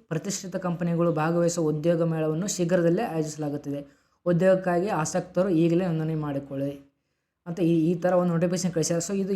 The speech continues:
ಯಾವಾಗ ಬಂದಿದೆಯಪ್ಪ ಅಂದ್ರೆ ನೀವು ನೋಡ್ಕೋಬೋದು, ಟೈಮ್ ನೋಡ್ಕೊಳ್ಳಿ. ಯಾವಾಗಪ್ಪ ಅಂತಂದ್ರೆ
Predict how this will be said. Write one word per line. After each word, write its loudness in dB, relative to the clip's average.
ಯಾವಾಗ 0
ಬಂದಿದೆಯಪ್ಪ 0
ಅಂದ್ರೆ -2
ನೀವು 0
ನೋಡ್ಕೋಬೋದು, 0
ಟೈಮ್ -2
ನೋಡ್ಕೊಳ್ಳಿ. 0
ಯಾವಾಗಪ್ಪ -2
ಅಂತಂದ್ರೆ -4